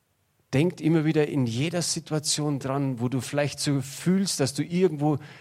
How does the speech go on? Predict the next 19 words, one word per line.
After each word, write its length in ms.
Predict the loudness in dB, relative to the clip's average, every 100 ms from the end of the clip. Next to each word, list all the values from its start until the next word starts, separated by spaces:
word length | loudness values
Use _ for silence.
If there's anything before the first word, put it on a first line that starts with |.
| -8
in 160 | 0 2
eine 340 | 2 0 -2
Enge 240 | 0 2 4
hineingepresst 1120 | 2 2 2 2 2 0 0 0 0 -2 -2
worden 300 | 0 0 0
bist. 360 | -2 -4 -6 -14 _ _ _ _ _ _ _ _ _ _ -4
Gott 260 | -2 -2
hat 120 | -2 0
eine 160 | 0
andere 300 | 0 0 0
Perspektive 1040 | -2 0 0 -2 -6 -6 -4 -4 -2 -4 -4 -12 -20 _
und 140 | 0
es 220 | 0 0 -2
gibt 260 | -4 -2
Sinn 480 | -4 0 2 2 -2 -10 -20 _
und 120 | -2
es 160 | -2 -2
gibt 320 | -4 -4 -4
Hoffnung 520 | -4 -2 0 0 -2